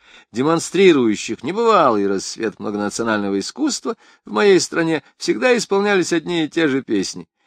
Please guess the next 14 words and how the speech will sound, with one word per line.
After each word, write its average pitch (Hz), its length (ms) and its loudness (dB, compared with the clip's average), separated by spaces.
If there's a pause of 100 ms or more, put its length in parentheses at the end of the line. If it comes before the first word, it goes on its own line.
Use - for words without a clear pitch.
(140)
Если 180 320 2
русские, 127 580 4 (220)
то 139 100 -4
обязательно 131 600 2 (160)
или 127 200 0
«Среди 127 340 2
долины 233 640 0
ровная», 196 760 2
или 107 140 -2
«Вдоль 98 260 0
по 92 160 -4
Питерской», 170 640 -2 (300)
а 214 220 4
украинские 226 720 0